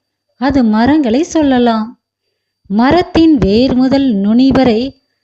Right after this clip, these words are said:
அனைத்து பாகங்களும் பார்த்தீங்கன்னா நமக்கு பயன்படக்கூடியவை.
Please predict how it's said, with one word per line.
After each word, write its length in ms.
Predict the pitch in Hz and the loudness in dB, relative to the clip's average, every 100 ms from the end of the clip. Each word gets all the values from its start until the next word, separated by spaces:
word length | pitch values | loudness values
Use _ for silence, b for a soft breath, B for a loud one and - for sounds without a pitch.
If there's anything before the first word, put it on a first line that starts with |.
| _ _ | _ _
அனைத்து 580 | 214 247 339 370 381 | -2 0 0 -2 -4
பாகங்களும் 840 | 370 247 214 226 240 240 247 247 240 202 | -2 -2 0 0 -2 0 0 -2 -4 -8
பார்த்தீங்கன்னா 520 | 196 233 240 233 208 254 - _ _ _ _ | -4 -2 0 0 -2 -6 -10 _ _ _ _
நமக்கு 600 | 269 302 233 - 285 226 | -2 0 0 -2 -2 0
பயன்படக்கூடியவை. 1040 | 220 240 208 180 254 - 294 269 254 233 | 0 0 -2 -2 -4 -2 0 0 0 0